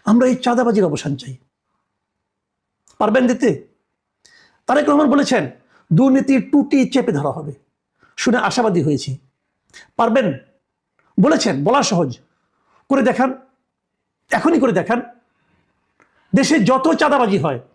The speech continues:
আমি যদি রাজনৈতিক দলের কথা বলি, রাজনৈতিক দলের যত চাঁদাবাজি হয়, আমি নিশ্চিতভাবে বলতে পারি, আপনিও খোঁজখবর নিয়ে দেখেন,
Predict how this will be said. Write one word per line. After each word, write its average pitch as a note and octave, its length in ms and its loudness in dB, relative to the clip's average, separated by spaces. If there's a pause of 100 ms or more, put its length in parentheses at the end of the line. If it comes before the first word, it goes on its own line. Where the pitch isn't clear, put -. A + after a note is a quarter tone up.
(160)
আমি A#3+ 200 2
যদি B3 80 2
রাজনৈতিক A#3 480 0
দলের A#3 260 2
কথা F3 180 -2
বলি, B2+ 240 -6 (1400)
রাজনৈতিক G#3+ 500 0
দলের G#3 260 0
যত G#3 240 0
চাঁদাবাজি F3+ 440 0
হয়, F3+ 220 -2 (200)
আমি A#3 420 -2 (240)
নিশ্চিতভাবে A#3 500 2
বলতে G#3 220 0
পারি, G3+ 120 2
আপনিও A3 240 0
খোঁজখবর A3 400 -2
নিয়ে E3 140 -2
দেখেন, F#3 280 -6